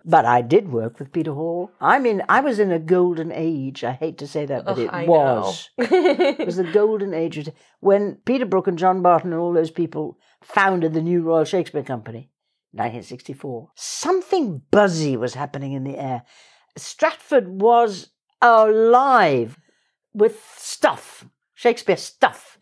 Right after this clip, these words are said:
Speaker 1: Suddenly everybody got excited by it. And the fact that he did all seven history plays, so from Monday to Saturday you could see one play after the other,
Speaker 2: Mm.
Speaker 1: was thrilling. And all day Shakespeare, you'd come in the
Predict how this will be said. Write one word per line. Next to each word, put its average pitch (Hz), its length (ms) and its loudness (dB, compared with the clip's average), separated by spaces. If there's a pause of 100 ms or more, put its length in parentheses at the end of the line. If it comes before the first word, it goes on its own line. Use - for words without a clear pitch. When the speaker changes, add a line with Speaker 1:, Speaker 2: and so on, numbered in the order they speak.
(180)
Speaker 1:
Suddenly 233 360 0
everybody 208 420 0
got 190 180 -2
excited 185 760 -6
by 127 200 -6
it. 113 180 -14 (180)
And 202 280 0 (220)
the 233 80 0
fact 285 260 0
that 233 80 2
he 208 100 -2
did 196 180 2
all 226 260 4
seven 208 580 -2
history 190 380 -4
plays, 110 500 -12 (320)
so - 180 0
from 214 300 0
Monday 240 360 2
to 190 140 -6
Saturday 180 500 -4
you 165 140 -4
could 190 200 -4
see 202 440 -6 (240)
one 220 420 2 (100)
play 214 420 0
after - 360 -4
the 175 360 -6
other, 156 380 -4 (260)
Speaker 2:
Mm. 202 280 -16
Speaker 1:
was 233 240 2
thrilling. 233 880 0 (640)
And 202 380 -4
all 240 280 6
day 233 400 4
Shakespeare, 151 640 -2
you'd 151 300 -8
come 196 180 -4
in 190 80 -8
the 190 80 -6